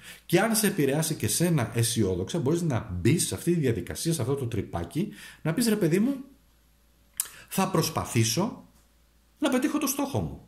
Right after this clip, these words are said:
Επαγγελματικά, να, να, να, να φλερτάρεις,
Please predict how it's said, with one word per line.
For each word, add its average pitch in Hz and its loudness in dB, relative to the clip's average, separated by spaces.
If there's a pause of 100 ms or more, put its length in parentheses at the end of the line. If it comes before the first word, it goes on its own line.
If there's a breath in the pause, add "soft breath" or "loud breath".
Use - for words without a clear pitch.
Επαγγελματικά, 110 -2 (300 loud breath)
να, 151 0
να, 139 -2
να, 139 -2
να 127 0
φλερτάρεις, 113 0